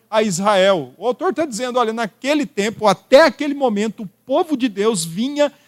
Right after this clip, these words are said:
servindo a Deus dedicadamente, corretamente, porque tinha uma liderança que conduzia esse povo corretamente, coerentemente no serviço a Deus.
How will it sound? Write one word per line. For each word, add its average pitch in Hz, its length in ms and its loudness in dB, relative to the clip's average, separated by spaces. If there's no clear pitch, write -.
servindo 277 760 -2
a 247 60 4
Deus 226 520 2
dedicadamente, 233 1040 -2
corretamente, 254 760 2
porque 302 260 -6
tinha 349 380 -4
uma 294 160 2
liderança 247 560 0
que 262 140 -8
conduzia 285 1000 -2
esse 240 200 -4
povo 220 440 0
corretamente, 254 1040 6
coerentemente 302 1400 2
no 294 180 0
serviço 311 540 2
a 370 60 0
Deus. 269 540 0